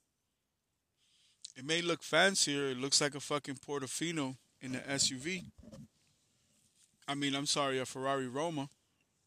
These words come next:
Now, that I think is beautiful. That's probably the most beautiful car they, they've done in a long time. Matter of fact, today's article on Future Tech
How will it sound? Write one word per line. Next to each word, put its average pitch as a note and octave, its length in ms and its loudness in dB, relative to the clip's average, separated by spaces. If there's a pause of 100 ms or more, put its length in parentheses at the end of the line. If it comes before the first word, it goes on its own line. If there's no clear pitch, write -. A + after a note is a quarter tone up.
(160)
Now, B2 220 -6
that C#3 300 4
I B2+ 80 4
think B2 260 -8
is A2 100 -12
beautiful. A#2 480 -14
That's C3+ 140 -2
probably C3 240 -4
the B2 100 -6
most A#2+ 280 -8
beautiful B2+ 360 -10
car A#2 220 -8
they, A2+ 140 -12 (120)
they've A#2 320 -14
done A#2+ 260 -8 (500)
in A#2 100 -10
a A#2 60 -8
long A#2 360 -6
time. A2+ 280 -6 (100)
Matter C3 200 0
of C3 60 -8
fact, C3 280 0
today's C3 560 -2 (440)
article C3+ 440 -2
on B2 80 -8
Future B2 320 -6
Tech B2 180 -6